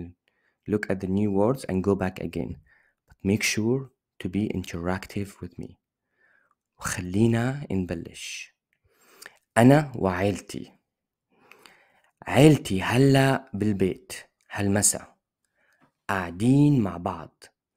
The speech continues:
وكل واحد منهم عم يعمل الشي يلي بحبه. جدي بحب يلعب الشطرنج مع أبي، لأنه هن بحبوا الألعاب الفكرية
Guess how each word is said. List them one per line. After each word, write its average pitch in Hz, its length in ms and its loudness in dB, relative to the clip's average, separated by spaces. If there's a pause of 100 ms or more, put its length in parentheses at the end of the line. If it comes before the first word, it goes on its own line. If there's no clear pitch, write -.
(520)
وكل 113 480 -4
واحد 101 500 -2
منهم 135 600 2 (280)
عم 92 320 -8
يعمل 113 640 -2
الشي 113 600 -4
يلي 95 240 -4
بحبه. - 540 -14 (1600)
جدي 117 720 -2 (140)
بحب 101 440 -4
يلعب 101 540 -2
الشطرنج 87 720 -6 (300)
مع 95 260 -6
أبي، 92 300 -8 (1200)
لأنه 95 800 2
هن 120 600 6
بحبوا 120 720 -2
الألعاب 87 500 -6
الفكرية 95 840 -8